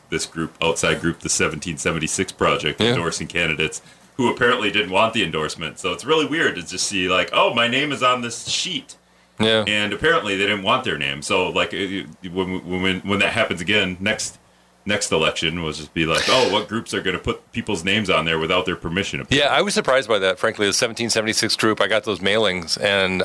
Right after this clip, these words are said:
Speaker 2: I, I was taken aback, and I didn't, I, I was surprised, and, um, that was an interesting, I, yeah, and I think that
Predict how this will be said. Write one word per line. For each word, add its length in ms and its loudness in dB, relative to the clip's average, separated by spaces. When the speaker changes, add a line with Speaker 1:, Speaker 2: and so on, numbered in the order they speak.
Speaker 2:
I, 280 2
I 160 2
was 160 -2
taken 260 2
aback, 320 2
and 80 2
I 60 4
didn't, 280 -2
I, 100 2
I 320 4
was 760 2
surprised, 800 2
and, 360 2
um, 440 2
that 160 2
was 160 -2
an 80 4
interesting, 580 0
I, 120 2
yeah, 200 2
and 100 2
I 80 4
think 200 -2
that 260 2